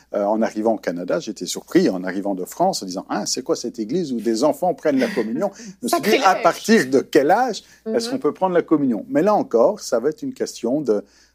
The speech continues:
Speaker 1: de, de discipline
Speaker 2: Mhm.
Speaker 1: dans l'église et d'autorité.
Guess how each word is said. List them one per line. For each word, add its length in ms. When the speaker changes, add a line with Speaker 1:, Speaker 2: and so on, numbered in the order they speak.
Speaker 1:
de, 100
de 140
discipline 680
Speaker 2:
Mhm. 60
Speaker 1:
dans 120
l'église 580
et 40
d'autorité. 720